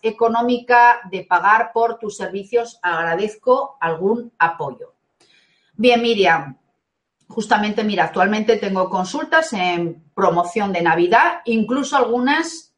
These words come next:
a mitad de precio. Así que quiero, eh, señalarte que si quieres hacerlas, es el momento de hacerlo. Yo no soy una persona que tenga precios excesivos. Tengo precios totalmente populares justamente porque quiero llegar, por eso estoy aquí con vosotros,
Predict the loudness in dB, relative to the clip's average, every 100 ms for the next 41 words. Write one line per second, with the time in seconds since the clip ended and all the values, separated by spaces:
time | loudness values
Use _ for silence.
0 | _ _ -4 -2 -2 -2 -2 -2 -4 -10
1 | -12 -10 -12 -12 _ _ _ -4 -2 0
2 | -2 0 0 2 6 6 6 4 2 0
3 | 0 2 2 0 -2 -4 -2 2 4 2
4 | 0 -6 -4 -2 -2 -4 -10 -10 _ 4
5 | 4 2 -2 -2 -2 -2 -10 _ _ _
6 | 0 0 2 0 0 0 -2 0 0 0
7 | -2 0 2 2 0 -2 2 2 2 -2
8 | -2 -2 2 2 2 -2 _ _ _ _
9 | 2 4 4 4 4 2 0 -2 0 -2
10 | -2 -4 -4 -6 -6 -6 -8 -6 -2 -2
11 | 0 0 4 2 2 -4 0 0 0 0
12 | 2 4 4 2 4 4 4 0 -4 -4
13 | 0 0 0 0 0 -4 -4 -4 2 2
14 | 4 2 2 4 4 0 -4 -6 -4 -4
15 | -4 -4 -6 -6 -6 -4 -4 -6